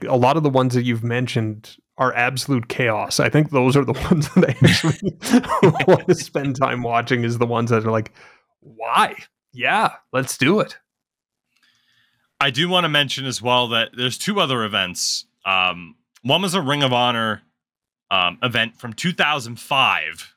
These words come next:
Speaker 2: what was their annual Survival of the Fittest tournament.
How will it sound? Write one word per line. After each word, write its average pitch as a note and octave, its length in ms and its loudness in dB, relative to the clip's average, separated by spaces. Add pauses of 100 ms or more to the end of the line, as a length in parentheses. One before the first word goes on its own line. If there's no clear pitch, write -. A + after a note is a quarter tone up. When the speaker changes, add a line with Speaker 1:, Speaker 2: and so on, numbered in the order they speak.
(160)
Speaker 2:
what A2+ 180 -8
was G#2+ 160 -6
their A2+ 160 0
annual A2+ 460 -4
Survival A#2+ 680 -4
of G2+ 80 -12
the F#2+ 60 -12
Fittest A2 420 -6
tournament. E2+ 580 -8